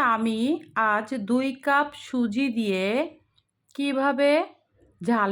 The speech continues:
পিঠা বানাবো সেটাই দেখাচ্ছি। তো এখানে আমি দুই কাপ সুজি, প্রায় পৌনে দুই কাপ আমি এখানে বাটিতে নিয়ে নিয়েছি।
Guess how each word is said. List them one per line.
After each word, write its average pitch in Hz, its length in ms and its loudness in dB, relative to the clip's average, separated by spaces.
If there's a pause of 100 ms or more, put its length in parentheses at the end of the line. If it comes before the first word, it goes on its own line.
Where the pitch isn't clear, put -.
পিঠা 254 300 0
বানাবো 262 480 2 (520)
সেটাই 262 500 0
দেখাচ্ছি। 226 560 -2 (360)
তো - 100 -8
এখানে 269 320 2
আমি 262 240 2 (180)
দুই 233 320 0
কাপ 285 280 0 (440)
সুজি, 254 480 0 (320)
প্রায় 247 360 0
পৌনে 285 260 2
দুই 247 220 -2
কাপ 226 300 -2 (600)
আমি 233 340 2
এখানে 233 360 0 (200)
বাটিতে 196 560 -2
নিয়ে 233 260 2
নিয়েছি। 180 520 -4